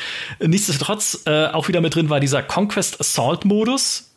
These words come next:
den man ja auch noch aus Battlefield neunzehnhundertzweiundvierzig kannte, glaub ich, nämlich, dass ein Team alle Flaggenpunkte hält auf der Karte, außer dem Spawnpunkt des Gegners,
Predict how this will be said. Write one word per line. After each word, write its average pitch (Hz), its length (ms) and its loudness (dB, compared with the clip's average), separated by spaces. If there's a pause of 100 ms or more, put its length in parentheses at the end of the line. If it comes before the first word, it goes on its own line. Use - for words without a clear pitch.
(100)
den 151 120 2
man 151 80 2
ja 139 100 2
auch 165 80 0
noch 226 140 0
aus 156 160 0
Battlefield - 440 -2
neunzehnhundertzweiundvierzig 160 1400 -2
kannte, 247 320 -2
glaub 220 220 2
ich, 220 100 0 (300)
nämlich, 170 240 4
dass - 300 0 (260)
ein 226 340 2
Team 269 520 2 (420)
alle 247 260 2
Flaggenpunkte 202 800 0
hält 139 240 2
auf - 140 -4
der 147 100 0
Karte, 170 460 -2
außer 226 340 0
dem 170 180 0
Spawnpunkt 208 800 0
des 160 200 0
Gegners, - 800 -2